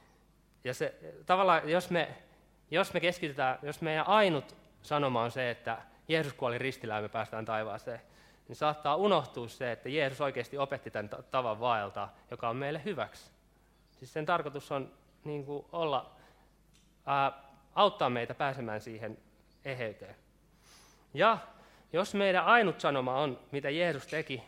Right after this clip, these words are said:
niin voi unohtua mun kakkospointti. Nyt tulee pointti kakkonen. Se on vähän pidempi. Jeesu-, Jeesus ei ollut tän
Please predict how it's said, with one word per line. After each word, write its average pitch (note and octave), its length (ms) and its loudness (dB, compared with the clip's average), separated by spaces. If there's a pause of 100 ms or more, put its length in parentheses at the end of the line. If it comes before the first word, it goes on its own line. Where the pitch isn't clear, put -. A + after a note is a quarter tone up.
niin B2+ 100 -8
voi C3+ 300 2 (140)
unohtua D#3 500 2
mun C3 380 -2 (140)
kakkospointti. G2+ 840 -2 (600)
Nyt C#3+ 80 -8
tulee C3 220 -2
pointti C#3+ 420 -2
kakkonen. A2+ 460 -2 (840)
Se C3 120 -6
on B2 40 -4
vähän C3 140 -6
pidempi. A#2 420 -6 (760)
Jeesu-, G3+ 420 2 (300)
Jeesus F#3+ 440 2
ei F3+ 300 4
ollut E3 380 0
tän C#3+ 240 0